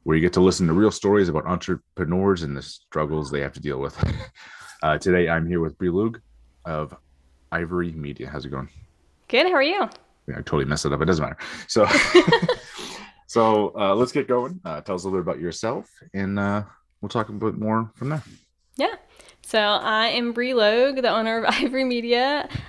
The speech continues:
Speaker 2: I have been on this business for five years now. I started, um,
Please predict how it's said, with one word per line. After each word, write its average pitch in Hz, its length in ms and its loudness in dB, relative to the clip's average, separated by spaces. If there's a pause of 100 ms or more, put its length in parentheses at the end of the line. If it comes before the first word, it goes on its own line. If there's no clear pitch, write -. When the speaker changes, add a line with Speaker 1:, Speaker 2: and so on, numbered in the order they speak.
(100)
Speaker 2:
I 226 240 6
have 240 260 4
been 240 540 -2
on 226 180 2
this 240 140 4
business 214 280 -4
for 190 300 -2
five 214 380 2
years 277 260 -4
now. 311 320 0
I 240 160 -2
started, 233 640 -2
um, 185 560 -2